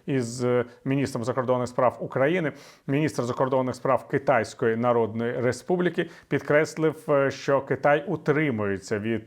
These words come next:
е, постачання зброї в Росію. Але натомість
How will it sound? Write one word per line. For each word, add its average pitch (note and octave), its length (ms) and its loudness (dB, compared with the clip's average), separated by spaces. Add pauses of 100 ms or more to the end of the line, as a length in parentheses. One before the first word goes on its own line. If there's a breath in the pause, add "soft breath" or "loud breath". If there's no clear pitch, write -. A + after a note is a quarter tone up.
(160)
е, A#2 100 2
постачання B2 760 -4 (240 loud breath)
зброї A#2+ 640 2 (260 loud breath)
в C3 380 2
Росію. B2+ 400 -2 (220 soft breath)
Але C#3+ 260 4
натомість C#3 520 -2